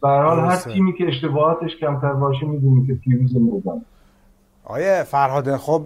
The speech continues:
Speaker 2: شما اشاره فرمودید که ما تو مرحلهٔ نهایی باید مصاف روسیه و برزیل بریم، رقابت‌هایی که در چهار روز برگزار می‌شه، دو تیم برتر هر گروه می‌رن به مرحلهٔ نیمه نهایی. ما با همین برزیل بازی کردیم، دو تا بازی رو بردیم، دو تا بازی رو باختیم.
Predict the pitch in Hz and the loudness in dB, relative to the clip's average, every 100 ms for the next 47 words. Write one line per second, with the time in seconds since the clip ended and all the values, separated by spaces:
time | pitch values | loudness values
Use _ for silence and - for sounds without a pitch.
0 | 139 135 139 147 143 147 143 139 131 147 | -6 -6 -2 0 0 0 4 4 4 0
1 | 139 127 135 143 135 120 127 131 123 117 | -4 -6 -6 -4 -2 -2 -2 -4 -4 -2
2 | 123 139 151 147 _ _ _ _ _ - | -2 -2 -4 -6 _ _ _ _ _ -8
3 | 123 131 143 127 113 135 127 139 127 120 | -4 -4 -4 -6 -8 -10 -8 -6 -6 -8
4 | - 127 131 135 139 139 135 _ _ - | -8 -6 -6 -2 -2 -2 -6 _ _ -8
5 | 127 127 131 143 143 143 139 120 127 127 | -4 -4 -4 -4 -2 -2 -2 -2 -2 -4
6 | 139 135 139 131 120 - 131 147 143 110 | -6 -8 -6 -6 -6 -8 -2 -2 -2 -4
7 | 120 120 113 113 120 135 139 135 131 135 | -4 -4 -4 -6 -4 -4 -4 -8 -8 -8
8 | 143 139 139 - - _ - 127 123 120 | -4 -2 -4 -8 -20 _ -6 -2 -2 -2
9 | 127 135 120 120 120 110 117 135 147 147 | -4 -4 -2 -2 -4 -6 -8 -6 -6 -10
10 | _ _ _ 127 131 143 139 127 117 120 | _ _ _ -10 -4 -4 -4 -6 -6 -8
11 | 143 147 135 127 120 123 156 160 156 175 | -4 -2 -2 -2 -2 -2 2 4 2 0
12 | 151 143 135 156 156 139 127 151 160 151 | 0 0 0 -2 -2 -2 -2 0 2 2
13 | 151 151 156 147 135 147 151 147 147 151 | 0 -4 -2 0 0 -2 -2 -2 -2 0
14 | 139 120 147 143 123 - 139 | 0 0 -2 0 -2 -4 -12